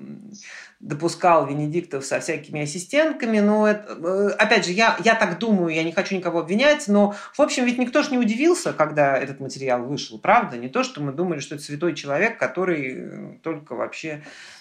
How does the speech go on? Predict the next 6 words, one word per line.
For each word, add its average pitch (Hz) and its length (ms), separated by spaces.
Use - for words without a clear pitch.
э, 143 280
смотрит 175 520
в 139 320
пол. 139 400
А, 175 400
совершенно, 294 600